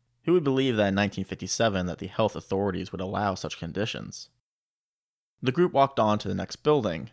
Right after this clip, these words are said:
which looked like a house, and they also looked through the windows. It appeared to be abandoned, completely empty inside. The eerie feeling of this empty village started to grow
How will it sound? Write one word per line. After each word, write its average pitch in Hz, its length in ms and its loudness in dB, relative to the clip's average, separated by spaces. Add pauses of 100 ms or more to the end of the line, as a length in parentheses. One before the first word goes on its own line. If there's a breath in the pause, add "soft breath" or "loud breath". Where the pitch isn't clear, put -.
which - 280 -2
looked - 140 -14
like 87 120 -10
a 95 60 -6
house, - 600 -2 (380)
and 113 300 0
they 117 120 4
also 120 340 6
looked 98 200 2
through 92 100 -2
the 92 80 -2
windows. 104 580 -2 (800)
It 120 120 0
appeared 151 280 2
to 131 60 0
be 113 180 4
abandoned, 101 840 0
completely 107 500 -2
empty 101 240 -4
inside. 85 540 -8 (1080)
The 143 160 -2
eerie 214 240 0
feeling 120 580 4
of 98 180 0
this 92 240 -2 (100)
empty 101 300 -2
village 95 400 2
started 90 360 -2
to 87 80 -6
grow 90 560 0